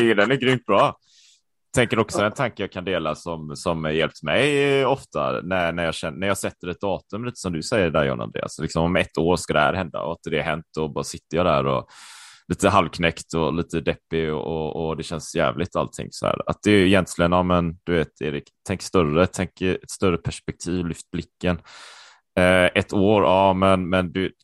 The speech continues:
det kanske handlade om att skapa något större, kanske om att skapa ett arv, kanske handlar om att skapa någon rörelse, kanske handlar om att om femhundra år så ska någonting särskilt ha inträffat.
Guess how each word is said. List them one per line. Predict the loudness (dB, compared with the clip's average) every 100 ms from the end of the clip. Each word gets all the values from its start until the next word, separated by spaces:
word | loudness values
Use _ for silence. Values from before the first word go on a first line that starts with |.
| _
det | -4
kanske | -4 -2
handlade | -2 0 0 0
om | -2
att | -4
skapa | -4 -2 -2 -4 -8
något | -8
större, | -8 -6 -4 -4
kanske | -4 -4 0
om | 0 -2
att |
skapa | -4 -4 -2
ett | -4 0
arv, | 0 0 -8
kanske | -8 -2 0
handlar | 0 -2
om | -6
att |
skapa | -6 -4 -4 -2 -4
någon | -4 0
rörelse, | 0 0 -2 -6 -8 -6
kanske | -4 -4
handlar | -2 -2 0 -2
om | -2
att | -4
om | -8
femhundra | -2 -2 -2 -4 -6 -2 0
år | 0 -2
så | -8
ska | -8 -6
någonting | -4 -6 -6 -12
särskilt | -6 -6 -6 -8
ha | -10
inträffat. | -8 -10 -10 -12